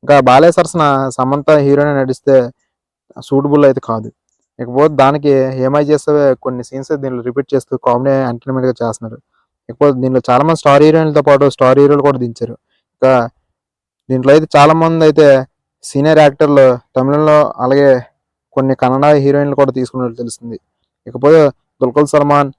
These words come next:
బాబీ డియోల్ చాలా మంది ఉన్నట్టు తెలుస్తుంది. ఇకపోతే దీంట్లో ఫుల్ యాక్షన్ మూవీ అయితే ఉండబోతుందని తెలుస్తుంది.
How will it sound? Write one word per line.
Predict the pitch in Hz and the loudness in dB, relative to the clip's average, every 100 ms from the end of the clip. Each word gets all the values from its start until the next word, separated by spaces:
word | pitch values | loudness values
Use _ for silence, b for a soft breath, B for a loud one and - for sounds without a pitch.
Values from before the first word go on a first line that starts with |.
| _ | _
బాబీ | 123 131 139 | -2 0 0
డియోల్ | 139 139 139 131 _ _ - | 2 2 0 -4 _ _ -4
చాలా | 127 143 | -2 0
మంది | 151 151 139 123 - _ _ | 0 0 0 -2 -6 _ _
ఉన్నట్టు | 123 127 123 | -4 -4 -4
తెలుస్తుంది. | 127 120 - 117 110 _ - | -6 -6 -6 -14 -18 _ -20
ఇకపోతే | - 143 165 | -4 -2 0
దీంట్లో | 165 151 143 127 _ | 2 4 2 2 _
ఫుల్ | _ 143 | _ 2
యాక్షన్ | 135 139 160 156 | 2 2 -2 -2
మూవీ | 160 | 2
అయితే | 156 143 | 2 2
ఉండబోతుందని | 135 139 135 135 120 | 2 2 2 -2 -2
తెలుస్తుంది. | 113 - 120 | -4 -8 -16